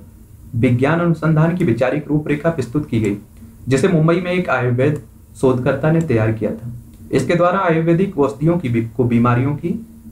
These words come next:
बदलती प्रकृति के अनुसार विकसित करने के लिए प्रलेखित नैदानिक अनुभवों और अनुभवात्मक टिप्पणियों को मज-, समेकित कर आधुनिक चिकित्सा विज्ञान के अंग के रूप में परिभाषित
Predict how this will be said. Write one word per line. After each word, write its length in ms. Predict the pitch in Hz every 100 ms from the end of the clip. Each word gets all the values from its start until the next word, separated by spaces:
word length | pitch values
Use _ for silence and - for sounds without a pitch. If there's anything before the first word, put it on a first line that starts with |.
| -
बदलती 560 | 117 131 160 165 165 220
प्रकृति 800 | - - - 127 120 156 147 190
के 100 | 135
अनुसार 300 | 110 127 110
विकसित 420 | 110 123 - 175
करने 240 | 165 165 165
के 100 | 165
लिए 100 | 208 - - - - - -
प्रलेखित 540 | 151 151 165 165 214 160
नैदानिक 500 | 139 135 135 165 - - -
अनुभवों 480 | 143 139 147 170 196
और 300 | 123 123 123
अनुभवात्मक 840 | 131 127 120 120 117 - 156 151 - - - - 143
टिप्पणियों 440 | 123 147 156 185
को 80 | 175
मज-, 480 | 135 120 117 - -
समेकित 500 | 131 127 120 - -
कर 160 | 104 - - - - -
आधुनिक 420 | 127 131 170 180
चिकित्सा 360 | 175 175 185 180
विज्ञान 480 | 147 113 131 139
के 120 | 156 104
अंग 260 | 113 123 120 - - - - -
के 80 | 139
रूप 140 | 135
में 140 | 139
परिभाषित 540 | 139 120 117 113 156